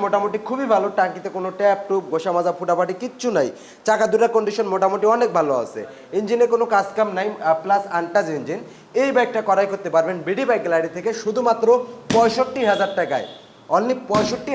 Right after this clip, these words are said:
হাজার টাকায় হিরো ইগনিটর। যাদের লাগবে অতি দ্রুত চলে আসেন, আর যারা আসতে পারবেন না, দশ হাজার টাকা বায়না দিয়ে বাংলাদেশের যে কোনো প্রান্তে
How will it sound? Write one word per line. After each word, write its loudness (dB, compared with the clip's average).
হাজার 0
টাকায় 0
হিরো 2
ইগনিটর। -4
যাদের 2
লাগবে -2
অতি 2
দ্রুত -2
চলে 4
আসেন, 0
আর 4
যারা 6
আসতে 0
পারবেন 2
না, -2
দশ 6
হাজার 4
টাকা 0
বায়না 2
দিয়ে -4
বাংলাদেশের -2
যে 0
কোনো -4
প্রান্তে 0